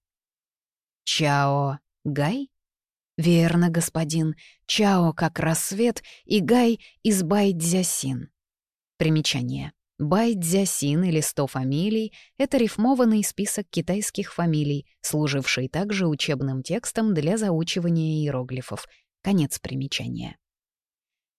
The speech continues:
Смышленый парень. Он видел, что писал Цай Цзин. Список. Наверняка его должно было сопроводить портретами,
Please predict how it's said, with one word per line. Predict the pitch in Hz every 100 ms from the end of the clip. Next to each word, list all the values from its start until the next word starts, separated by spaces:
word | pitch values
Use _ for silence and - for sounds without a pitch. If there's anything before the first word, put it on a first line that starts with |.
| _
Смышленый | - 220 285 - 311 233 214
парень. | - 196 135 127 131 _ _ 170
Он | 180
видел, | 156 156 220 190
что | 165 - 139
писал | 143 - 139 135
Цай | - 139 139 143
Цзин. | - 127 120 - _ _ _ _ _ -
Список. | - 254 196 - - - _ _ _ _ -
Наверняка | 175 180 180 165 196
его | 175 147 147
должно | 131 156 156 151 151
было | 139 143
сопроводить | 139 139 143 135 139 139 -
портретами, | 147 156 - 233 233 147 135